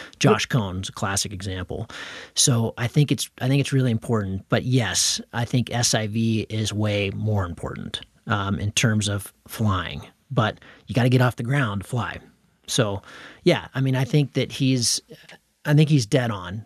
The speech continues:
Speaker 1: But, um, you know, I, I also think that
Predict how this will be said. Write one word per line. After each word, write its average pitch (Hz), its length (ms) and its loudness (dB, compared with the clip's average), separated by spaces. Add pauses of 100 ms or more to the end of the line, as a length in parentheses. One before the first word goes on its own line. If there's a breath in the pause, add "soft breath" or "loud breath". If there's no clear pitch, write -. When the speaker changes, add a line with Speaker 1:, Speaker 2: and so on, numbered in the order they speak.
Speaker 1:
But, 107 240 -2 (480 loud breath)
um, 107 540 0 (140)
you 135 140 0
know, 107 100 2
I, 101 260 -2
I 107 200 -2
also 110 420 2
think 107 320 -4
that - 260 -6